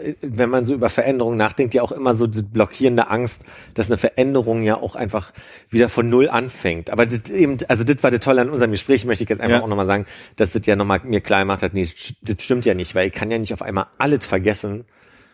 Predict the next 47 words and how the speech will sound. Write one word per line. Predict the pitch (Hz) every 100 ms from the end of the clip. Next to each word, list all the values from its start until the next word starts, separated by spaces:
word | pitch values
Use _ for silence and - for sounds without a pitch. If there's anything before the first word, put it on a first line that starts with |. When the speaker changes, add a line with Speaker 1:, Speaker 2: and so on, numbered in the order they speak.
| _
Speaker 1:
äh, | 104 98 95 92 95 _
was | 101
ich | 101
bis | 98
jetzt | 117 -
gemacht | 101 92 -
habe. | 85 82 85 - _
Speaker 2:
Um | - 107
da | 101
mal | 107
kurz | 104 104
in |
den | 101
Hetzte | 107 -
mal | 120
zu | 110
kommen, | 117 120 117 _ _ _ _ _ _ _ _
hättest | - 123 120 -
du |
mal | 135 131 135
in | 117 117
der | 107
Hol-, | 117 110 - 104 -
Hotellerie | 95 110 113 104 139
wegen | 143
mir | 135
geblieben, | 113 104 147 214 233 _ _ _ _
hättest | 123 -
du | 143
jetzt | 127
vielleicht | - 127 123 117
irgendwie, | 120 120 123
wärst | 110 -
jetzt | 120
Chef | -
von | -
irgendeinem | 104 104 104
Hotel, | 107 85
pff, | - - -
jetzt | 82
mal | 85
ins | 85
Blaue | - 87 85
gesagt, | 78 101
Speaker 1:
Ja. | 92 101
Speaker 2:
ne, | 117 185
so. | 104 87